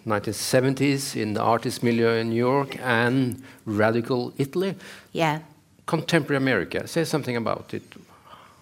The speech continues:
Speaker 1: What drove you to this topic?
Speaker 2: Yeah, sure. Well, <clears throat> a lot of emphasis is placed on the contemporary novel among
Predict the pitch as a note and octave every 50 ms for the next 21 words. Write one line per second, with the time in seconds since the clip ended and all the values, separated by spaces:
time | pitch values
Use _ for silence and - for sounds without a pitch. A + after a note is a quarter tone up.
0 | - _ - B2 C3 C3+ - - - - - - A#2+ A2 B2 C3 C3+ C3 C3 B2
1 | A#2 A2+ A2+ - - A#2 A2 G#2 G2 G#2+ G#2+ G#2 G#2 B2 A2+ A2 - - - -
2 | - - - - - - - - - - - - - C#4 A3+ G#3 G3+ - - A#3
3 | G#3+ F3+ D#3+ D3+ - G3+ A#3 A#3 A#3+ A#3+ A3+ A#3 - - F4+ G4 F#4+ F4 D4+ C4
4 | B3 - - - - - - - - B3+ C#4 C#4 D#4 E4+ F#4 F#4 C#4+ C4 - -
5 | - - - A3+ A#3 A#3 G#3 A3+ G#3+ - F#3+ F3+ - F3 E3 - - - F3 D#3
6 | D#3+ D#3+ - - C#3 C3+ D3 D3 C#3+ C#3+ C3 - - E3 - - D#3 - F3 D#3+
7 | D3+ - D#3+ D3 C#3+ C#3+ D3+ C#3+ C3+ C#3 C3+ C#3+ D#3 C#3 C#3+ C3+ - - - -
8 | F3 F3 E3+ E3 D#3+ D#3 D#3 D#3 D#3+ D#3+ D#3+ E3